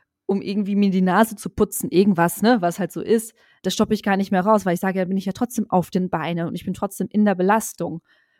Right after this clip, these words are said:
Weil ich leg mich ja da nicht hin und, äh, murmel mich weg. Deswegen bin ich da auch so ein bisschen losgelöster mittlerweile von den Kilometern.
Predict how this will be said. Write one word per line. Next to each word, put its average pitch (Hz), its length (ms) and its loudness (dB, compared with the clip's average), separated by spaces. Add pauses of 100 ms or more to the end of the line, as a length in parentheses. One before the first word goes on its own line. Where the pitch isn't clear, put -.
Weil 143 120 -4
ich 180 80 -4
leg 208 160 -4
mich 208 140 -2
ja 202 120 4
da 190 100 4
nicht 196 200 -2
hin 226 320 4
und, 196 340 0
äh, 190 140 0
murmel 202 280 4
mich 180 220 -2
weg. 214 260 -2 (880)
Deswegen 190 360 0
bin 196 100 4
ich 202 160 0
da 185 260 2
auch 190 120 2
so - 100 -8
ein 190 80 -2
bisschen 185 540 -4
losgelöster 208 800 2
mittlerweile 180 500 0
von 208 240 2
den 247 140 4
Kilometern. 214 800 0